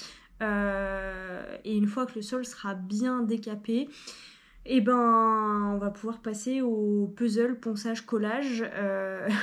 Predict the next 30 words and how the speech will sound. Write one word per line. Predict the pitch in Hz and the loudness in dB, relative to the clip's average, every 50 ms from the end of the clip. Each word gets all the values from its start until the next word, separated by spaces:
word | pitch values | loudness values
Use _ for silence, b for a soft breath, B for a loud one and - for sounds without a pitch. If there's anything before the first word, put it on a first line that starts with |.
| B B B B B | B B B B B
<laughs> | B B _ _ _ _ - - - | B B _ _ _ _ -14 -8 -6
voilà, | 208 202 302 330 311 294 294 294 | 0 2 4 6 6 4 2 2
ça, | - - 247 233 | 0 0 0 0
ça | 226 233 233 | 0 -2 -2
va | 226 | -2
être, | 233 240 233 - | -2 -2 -2 -2
euh, | 233 214 214 208 202 202 | -2 -2 0 0 -2 -2
ça | 202 220 | -2 -4
va | 240 254 | -4 -4
être | - - | -6 -10
fun. | - - - 247 294 302 269 226 | -12 -4 -2 -2 -2 -2 -2 -4
J'essaierai | 208 208 208 226 220 254 | -4 -6 -6 -6 -4 -4
de | 240 233 | -4 -4
vous | 208 202 202 202 196 | -4 -4 -4 -4 -4
montrer | 196 202 233 233 - - 208 | -2 -4 -4 -4 -6 -10 -12
ça. | - - 220 285 B B B B B B B B B B B B B B B - | -4 -2 -2 -2 B B B B B B B B B B B B B B B 0
Euh, | 247 254 254 254 254 | 2 4 4 4 4
mais | 254 302 339 | 2 2 2
du | 302 277 254 | 2 0 2
coup, | - 349 330 | 2 2 2
je | 285 294 | 2 2
n'ai | 294 302 269 | 0 0 0
pas | - 247 240 | 0 0 2
lu. | 262 339 | 2 0
Et | 359 | 0
de | - - _ _ _ _ _ _ _ _ _ _ _ _ _ _ _ | -2 -8 _ _ _ _ _ _ _ _ _ _ _ _ _ _ _
toute | 262 220 | -6 -2
façon, | 226 233 233 262 311 302 | 0 0 0 0 -2 -2
j'avais | 277 220 220 202 | -2 -2 -4 -4
pas | 208 254 254 269 - | -2 0 0 0 0